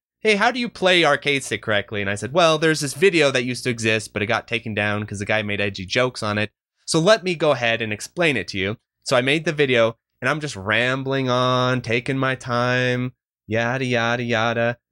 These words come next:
And then the video explodes, and then in the comment section, people are, like, time stamping it, and they're like,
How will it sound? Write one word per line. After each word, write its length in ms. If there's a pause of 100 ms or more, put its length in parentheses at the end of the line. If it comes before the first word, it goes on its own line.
And 160
then 160
the 60
video 420
explodes, 840
and 80
then 140
in 120
the 80
comment 420
section, 440
people 260
are, 80
like, 200
time 340
stamping 520
it, 200
and 100
they're 100
like, 200